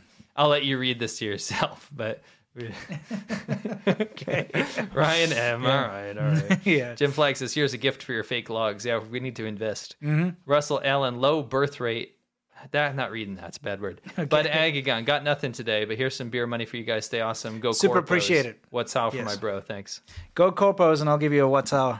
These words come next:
Speaker 2: right here. Remember,
Speaker 1: But
Speaker 2: corporations is why we have nice things.
Speaker 1: Yeah,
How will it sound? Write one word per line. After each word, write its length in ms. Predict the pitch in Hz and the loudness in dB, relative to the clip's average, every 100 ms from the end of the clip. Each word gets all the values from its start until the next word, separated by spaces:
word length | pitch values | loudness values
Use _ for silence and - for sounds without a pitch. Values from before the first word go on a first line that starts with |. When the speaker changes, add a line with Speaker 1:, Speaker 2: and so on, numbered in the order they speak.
| - | -6
Speaker 2:
right 180 | 135 117 | -4 -2
here. 260 | 127 120 107 - 339 427 440 415 427 - - 427 427 - - - 214 - - - _ | -2 -4 -6 -16 -4 0 0 -2 -6 -10 -8 -6 -6 -6 -6 -8 -10 -10 -20 -20 _
Remember, 280 | 156 190 165 | -4 2 2
Speaker 1:
But 100 | 160 | 4
Speaker 2:
corporations 640 | 208 202 185 190 180 147 | 4 6 4 4 0 -2
is 100 | 139 | 0
why 200 | 143 151 | 4 6
we 100 | 143 | 6
have 120 | 131 | 4
nice 280 | 131 135 127 | 4 2 0
things. 420 | 135 123 110 - 123 | -2 -4 -6 -10 -10
Speaker 1:
Yeah, 220 | 104 | -8